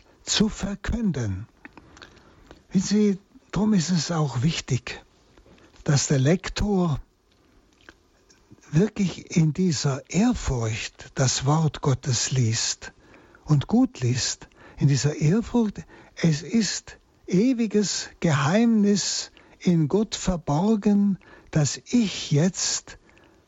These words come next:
als dieser Christus in mir, ja, ja, verstehen Sie, dass ich teilhabe am geschlachteten Lamm, dass ich jetzt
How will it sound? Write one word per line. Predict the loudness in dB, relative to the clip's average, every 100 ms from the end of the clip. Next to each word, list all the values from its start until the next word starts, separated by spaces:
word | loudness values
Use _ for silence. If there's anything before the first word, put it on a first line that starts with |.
| _ _ _ _ _
als | -4 0 2 2 0 -2 -4 -6 -10 -16 -18 _ _ _ -20 -20 _ _ 0
dieser | 0 2 -2 -4 -20 -20 _ _ _ -20 -8 0
Christus | 0 0 -2 -2 2
in | 2 4
mir, | 2 2
ja, | 2 0 -2 -4
ja, | -2 -2 -2 -6
verstehen | -6 -2 0 0
Sie, | 2 0 0 -4 -10 _ -20 -20 _ _ _ -4
dass | -2 -2
ich | -2
teilhabe | 0 2 2 2 0 0
am | 0
geschlachteten | 0 0 0 0 0 0
Lamm, | 2 2 2 -2 -20 -20 -20 _
dass | -2 -2
ich | 0 -2 -2 -2
jetzt | -2 -2 -4 -8